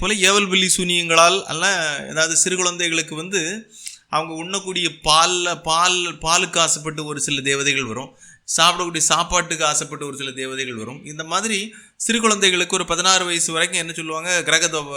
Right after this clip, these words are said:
பாலாரிஷ்ட தோஷம், அரிஷ்ட தோஷம்னு சொல்லுவாங்க. இந்த மாதிரி தோஷங்களால பிள்ளைகளுடைய வளர்ச்சி வந்து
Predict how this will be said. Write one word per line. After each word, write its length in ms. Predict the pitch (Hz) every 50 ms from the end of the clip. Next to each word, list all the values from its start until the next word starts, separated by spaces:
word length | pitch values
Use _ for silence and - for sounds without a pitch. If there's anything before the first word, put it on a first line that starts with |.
| 135 135 131 127
பாலாரிஷ்ட 500 | 139 151 160 165 165 160 156 - 160 151
தோஷம், 400 | 143 143 135 - - 151 151 143 120 - -
அரிஷ்ட 320 | 127 143 139 - 160 147 143
தோஷம்னு 400 | 143 139 - 147 143 143 147 135 143
சொல்லுவாங்க. 340 | 117 110 104 101 101 101 - - - - - - - _ _
இந்த 180 | - 196 202 202
மாதிரி 320 | 190 185 185 190 196 208 208 170 165
தோஷங்களால 640 | 170 180 180 - 190 180 170 165 160 156 156 156 170 214 262 - - - - _ _ _ _
பிள்ளைகளுடைய 520 | 170 185 196 208 196 190 180 175 170 165
வளர்ச்சி 360 | 156 151 160 175 175 - -
வந்து 260 | 175 165 160 160 185